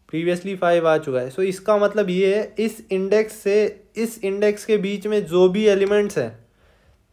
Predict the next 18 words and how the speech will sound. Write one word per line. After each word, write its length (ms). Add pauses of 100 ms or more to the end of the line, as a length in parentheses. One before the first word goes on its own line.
(160)
उनका 280 (120)
zor 300
वैल्यू 320
ज़ीरो 400
होगा, 460 (920)
उनका 360
zor 260
वैल्यू 360 (720)
ज़ीरो 380
होगा, 240 (400)
तभी 260
कोई 260
इफेक्ट 400
नहीं 120
पड़ेगा। 420 (2500)
ठीक 200
है, 180 (1500)
<clears throat> 400